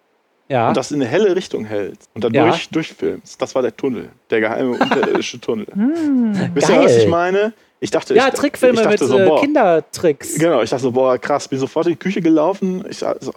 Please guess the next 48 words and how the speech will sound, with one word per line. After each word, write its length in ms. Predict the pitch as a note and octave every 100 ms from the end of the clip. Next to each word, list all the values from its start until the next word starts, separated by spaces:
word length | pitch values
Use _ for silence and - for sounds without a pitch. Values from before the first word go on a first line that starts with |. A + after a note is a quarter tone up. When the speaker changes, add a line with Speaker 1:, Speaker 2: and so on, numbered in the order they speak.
| -
Speaker 2:
und 160 | - C#3
hab 140 | D3+
das 140 | - -
dann 160 | C#3 C3
nachgestellt 840 | D3 A#3 - C3+ - A2+ A2 D3
und 100 | E3+
es 80 | A#2
sieht 100 | C3+
ganz 180 | C3 -
genauso 300 | G2+ F2+ G2
aus. 300 | F#2 A2+ - _ _ _
Also 180 | A#2 B2+
das 140 | F3+
Speaker 1:
Ja, 40 | G3+
ja, 60 |
Speaker 2:
sind, 60 | F#3
Speaker 1:
ist 160 | E3+ F#3+
toll. 300 | F#3+ A#2+ A2+ -
Speaker 2:
das 120 | C3+
ist 120 | D3
doch 80 | C#3+
nicht 160 | D3+
mal 100 | -
mehr 440 | D#3 D3 D3 D3 -
naiver 440 | C3 C3 F3 D#3 C3+
Dummsinn, 680 | C3 F#3 F3 A2 A2+ F#3+ - _ _ _
sondern 260 | - B2 A2
es 100 | G2
ist 140 | B2 -
böse 240 | A2 A2+
Täuschungsabsicht. 800 | - F#3 C3 - F#2+ - F#2 -
Niemand, 440 | C#3+ G3 D3 -
also 220 | - B2+ A#2+
das 320 | A#2 - _ _ _ -
ist 160 | - -
doch 80 |
Speaker 1:
Ja, 300 | C#3+ G#3 F#3 E3
Speaker 2:
Täuschungsabsicht. 480 | D3+ D#3 D#3 D#3
Speaker 1:
oder 140 | D3+ D3+ - _
Speaker 3:
Hm. 300 | G3 G3+ F3+
Speaker 1:
Filmtricks 560 | D#3+ - G3 F#3 G3 -
für 100 | E3
Anfänger. 460 | F#3+ B3 C#3+ C3 B2+
Als 180 | C3+
Kinder 200 | - G3+ F3
haben 100 | F3
wir 100 | F3
mal 380 | E3 D#3+ D#3+